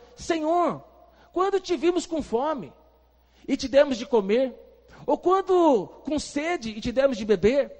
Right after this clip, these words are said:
Quando te vimos estrangeiro e acolhemos, ou necessidade, necessitado de roupa e te vestimos? Quando te vimos enfermo ou preso e fomos te visitar?'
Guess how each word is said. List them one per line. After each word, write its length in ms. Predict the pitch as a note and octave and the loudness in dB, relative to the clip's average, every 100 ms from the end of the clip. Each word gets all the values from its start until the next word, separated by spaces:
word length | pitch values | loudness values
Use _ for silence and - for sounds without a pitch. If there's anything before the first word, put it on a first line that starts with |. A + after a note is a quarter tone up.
| - _ _ _ _ _ _ _ _ | -20 _ _ _ _ _ _ _ _
Quando 260 | E4+ G4 G4 | 0 0 0
te 180 | F4 D4 | -2 -4
vimos 480 | G#3+ F4 F#4 C4+ | 2 2 4 0
estrangeiro 840 | C4+ - C#4 B3 F#3 C4+ D#4+ C4 F#3 | -4 -6 -2 -2 -2 -2 0 0 0
e 80 | A#3+ | -2
acolhemos, 760 | B3+ C4 A3+ B3+ D#4+ C4 E3+ - | -2 0 2 2 -2 -2 -8 -4
ou 140 | D4 | -2
necessidade, 840 | D#4 - D4 B3 F#3+ A#3+ C#4 G3 G#3 | -2 -4 -4 -6 -6 -4 -4 -6 -6
necessitado 480 | G#3 B3 A#3+ C4+ | -6 -6 -4 -4
de 120 | G3+ G#3+ | -2 -2
roupa 320 | A3+ D4 B3 | 0 0 -2
e 40 | |
te 120 | A#3 | -6
vestimos? 760 | G3 F3+ C#3+ - D#4+ C4 D#3 - _ _ _ _ - F3+ | -6 -6 -6 0 0 0 -10 -20 _ _ _ _ -20 -8
Quando 300 | - F#4 F#4 | 0 0 0
te 140 | - D#4 | -4 0
vimos 280 | E4+ F4 C#4+ | 0 0 -2
enfermo 600 | C#4+ - B3+ D#4+ D#4+ A#3 | -4 -4 -4 -2 0 0
ou 180 | C#4 | 0
preso 480 | C#4 A#3+ D#4 F4 A3 | 0 -2 0 -2 -4
e 60 | A3 | -6
fomos 420 | - D4 E4+ C4 | -2 -2 -2 -6
te 100 | C4 | -6
visitar?' 580 | A#3 G#3+ - G3+ B3+ | -6 -6 -4 -4 -4